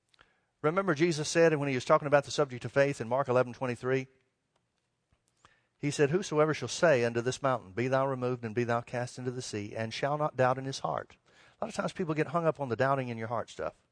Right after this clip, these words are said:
And the reason they get hung up is because the devil tells them they're doubting. They're doing everything they can to believe God, and the devil comes right on the heels of that and say, "You know you don't really believe that."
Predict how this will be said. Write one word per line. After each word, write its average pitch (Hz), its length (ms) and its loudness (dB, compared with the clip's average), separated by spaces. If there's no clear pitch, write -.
And 131 140 2
the 135 60 2
reason 180 280 2
they 151 100 4
get 131 140 2
hung 160 220 4
up 156 280 4
is 127 100 0
because 127 320 2
the 120 80 -2
devil 160 240 4
tells 123 260 2
them 131 140 -8
they're 147 100 2
doubting. 151 460 2
They're 131 100 4
doing 147 180 6
everything 147 300 4
they 127 60 2
can 156 200 0
to 139 80 0
believe 131 240 0
God, 156 300 6
and 131 120 0
the 117 60 2
devil 143 220 6
comes 135 240 -4
right 135 180 4
on 127 120 0
the 120 60 -4
heels 151 240 -4
of 117 60 -4
that 127 140 4
and 120 80 -8
say, 127 100 2
"You 120 200 -4
know 127 120 4
you 113 160 -2
don't 107 140 0
really 107 180 2
believe 101 300 -2
that." 117 240 0